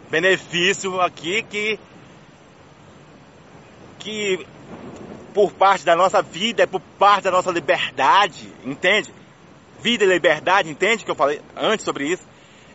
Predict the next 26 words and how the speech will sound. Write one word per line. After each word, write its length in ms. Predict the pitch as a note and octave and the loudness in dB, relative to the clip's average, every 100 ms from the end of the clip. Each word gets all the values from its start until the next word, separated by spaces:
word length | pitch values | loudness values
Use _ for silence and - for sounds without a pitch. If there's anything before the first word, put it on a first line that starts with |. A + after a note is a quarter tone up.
| - | -4
Eu 140 | D#3+ | 0
não 120 | G#3+ | 0
quero 220 | A#3 C4+ C4+ | 2 0 0
ser 80 | |
lançado 360 | B3 A#3+ - G#3+ | -2 -2 -2 -2
no 100 | A3+ | 0
cofre 240 | A3 F3 | 0 0
dos 80 | G3+ | -4
leões, 480 | A3 C4 G#3 G#3+ - | 0 2 2 0 -6
porque 180 | C3+ D3+ | -10 -10
senão 380 | D3+ D3+ F#3+ B3 | -6 0 2 2
eu 80 | |
vou 120 | E3+ G#3 | 2 0
morrer, 540 | A#3+ B3+ D#4+ F#4+ - _ - - - - | -2 0 2 2 0 _ -20 -20 -20 -14
entende? 680 | C#3+ - F3+ G#3+ G#3 C4 A#3 - - - - - - - - - - - - - - - - - - - - | -12 -4 -2 -2 -4 -8 -10 -16 -20 -20 -20 -20 -20 -20 -20 -20 -20 -20 -20 -20 -20 -20 -20 -20 -20 -16 -8
Então, 560 | A#3+ F#3+ B3+ C#4 G3+ - - | -8 2 6 6 4 -4 -8
muitos 440 | F3+ C#4+ - - | -2 -2 -2 -4
acartaram 1080 | F#3+ A3+ B3+ A#3 - A3 B3 C4 D#3+ A2+ - - - | -2 0 -2 -4 -4 0 2 2 0 -4 -10 -20 -4
a 140 | E3+ | 2
ordem 340 | F3+ A#3+ A#3+ A#3 | 4 4 2 -2
do 80 | |
governo, 640 | A3 G3+ G3 A#3+ A#3+ D3 G#2+ - _ _ _ _ _ _ _ _ _ _ _ | 0 0 4 4 4 0 -12 -20 _ _ _ _ _ _ _ _ _ _ _
porque 340 | A#3+ - E4+ | -4 0 0
não 160 | D#4 A#3+ | 0 -2
tinha 180 | - G#3 | -2 0
uma 200 | F#3+ | 0